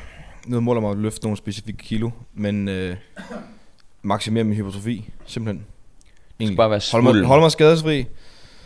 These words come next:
Speaker 1: øh, og så maksimere hypertrofi, ikke? Jeg har løfter ikke, øh, sådan helt vildt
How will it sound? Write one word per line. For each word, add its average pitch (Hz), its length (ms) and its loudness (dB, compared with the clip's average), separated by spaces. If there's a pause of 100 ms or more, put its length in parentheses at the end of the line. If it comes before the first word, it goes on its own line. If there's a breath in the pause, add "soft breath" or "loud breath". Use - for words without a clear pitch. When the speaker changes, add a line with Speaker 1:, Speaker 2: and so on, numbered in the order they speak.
(160 loud breath)
Speaker 1:
øh, 117 400 6
og 104 80 -2
så 117 60 0
maksimere 107 360 0
hypertrofi, 101 360 -8
ikke? 147 180 -6 (340)
Jeg 107 100 -6
har 107 60 -2
løfter 107 300 0
ikke, 120 320 -4 (320)
øh, 98 80 -4 (200)
sådan 110 220 -6
helt 123 240 -4
vildt 117 360 -8